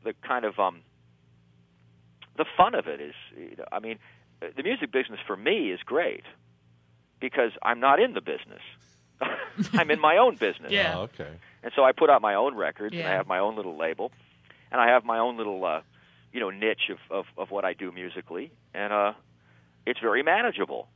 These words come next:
Speaker 1: And, um, I, I really enjoy going out and playing, and I've always loved to just, you know, play music and write songs, and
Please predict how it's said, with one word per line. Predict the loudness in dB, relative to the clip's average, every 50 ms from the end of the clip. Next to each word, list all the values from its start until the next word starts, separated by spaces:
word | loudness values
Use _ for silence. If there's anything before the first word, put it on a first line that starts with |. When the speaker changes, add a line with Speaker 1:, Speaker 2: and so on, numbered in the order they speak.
| _ _ _ _ _ _ _ _ _ -10
Speaker 1:
And, | -8 -6 -4 -2
um, | -2 -2 -2 -4 -6 -10 -18 _ _ _ _ _
I, | -2 -2 0
I | 0 0
really | 0 -2 -4 -6 -8
enjoy | -8 -10 -8 -4 -4 -2 -2 -4 -6
going | -6 -8 -6 -4 -4
out | -4 -4 -6
and | -8
playing, | -8 -6 -6 -6 -6 -6 -8 -12 -14
and | -16 -18 -18 _ _ _ _ _ _ _ _ _ _ _ _ -4
I've | -4 -2 0
always | 0 0 -2 -4 -4
loved | -4 -4 -6 -4 -6
to | -8 -8 -8 -12 _ _ _ _ _ _ _ _ _ -10
just, | -8 -8 -8 -8 -14 _ -20 _ _ _ _ _ _ -20 -20 -20 _ _ _ _ _
you | -8 -6
know, | -6 -6
play | -6 -2 0 0 0 2
music | 0 -4 -8 -8 -8 -8 -10 -10 -10
and | -6 -4
write | -4 -4 -4 -4 -6
songs, | -6 -4 -4 -4 -4 -6 -10 -16 -18
and | -20 -20 -20